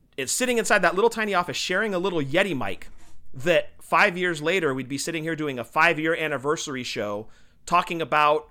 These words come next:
a family that's been created with the hashtag Fig Life. It's incredible. And Celeste really said it best. People that became acquaintances through the show, that became friends, and then became family.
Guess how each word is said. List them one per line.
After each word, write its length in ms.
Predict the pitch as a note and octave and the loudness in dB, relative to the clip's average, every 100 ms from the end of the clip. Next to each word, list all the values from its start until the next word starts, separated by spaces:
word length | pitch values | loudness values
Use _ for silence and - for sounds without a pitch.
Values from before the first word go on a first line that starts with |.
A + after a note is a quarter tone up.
| - | -6
a 80 | B2 | -6
family 540 | - E3+ G#3 G#3+ C3 | -2 0 0 0 -4
that's 200 | A#2 - | -6 -8
been 200 | A#2 A#2 | -8 -8
created 560 | G#2 C3 A#2 G2 F2 F2+ _ - | -8 -8 -6 -8 -12 -18 _ -12
with 140 | C3+ | -8
the 60 | C#3 | -4
hashtag 520 | D3 D3+ - C#3+ C#3+ | 0 0 0 -4 -4
Fig 200 | - F#3+ | -4 -4
Life. 200 | C#3+ A#2 | -2 -2
It's 120 | E3+ F#3 | -8 -10
incredible. 600 | F#3+ A#3 B3+ D#3+ F#2+ - - _ - | -6 0 0 0 -6 -8 -20 _ -2
And 280 | F3 E3 E3 | 0 0 -2
Celeste 440 | - E3 G#3 - | -4 0 0 0
really 220 | F3 A3+ | -2 -2
said 200 | - F3 | -2 -2
it 180 | F3 B2 | -4 -4
best. 380 | D3 G#3+ - - _ _ _ - | -2 -2 -4 -14 _ _ _ -10
People 340 | F#3+ G3 G3 | -8 -4 -4
that 380 | D#3 F3 E3+ D3+ | 2 4 4 0
became 540 | C#3+ D3 E3+ E3+ E3+ E3 | -12 -6 -4 -2 -4 -6
acquaintances 680 | C3 - F#3 G3 F#3+ F#3 F3 | -10 -6 -6 -6 -8 -8 -8
through 160 | - E3+ | -8 -10
the 80 | E3 | -8
show, 580 | - E3+ E3 D#3+ D#3+ - _ | -6 -4 -2 -2 -4 -10 _
that 160 | - C#3 | -10 -10
became 320 | C#3 D3 C3 | -8 -8 -10
friends, 640 | - - F3+ F3 E3+ D#3+ - | -10 -2 0 2 -2 -8 -8
and 160 | C#3 | -6
then 120 | C#3+ | -6
became 320 | C#3+ C#3+ C3+ A#2+ | -8 -10 -10 -10
family. 580 | D#3 E3 E3 B2+ A2 | -4 -2 -2 -4 -8